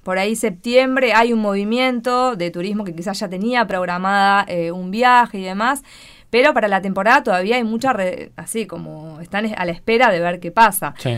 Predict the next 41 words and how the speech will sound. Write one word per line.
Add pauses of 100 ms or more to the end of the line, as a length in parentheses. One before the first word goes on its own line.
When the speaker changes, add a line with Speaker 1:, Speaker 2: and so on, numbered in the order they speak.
Speaker 1:
Ahora
mismo
estuvimos
viendo
con
esto
del
Previaje
cinco
que
se
acaba
de
abrir. (600)
Speaker 2:
Ahora
para
Speaker 1:
Eh,
Speaker 2:
octubre,
para
el
fin
de
largo
de
octubre.
Speaker 1:
Sí,
en
realidad
desde
el
veintinueve
de
septiembre
al
diecisiete
de
octubre
se
Speaker 2:
Bien.
Speaker 1:
puede
usar,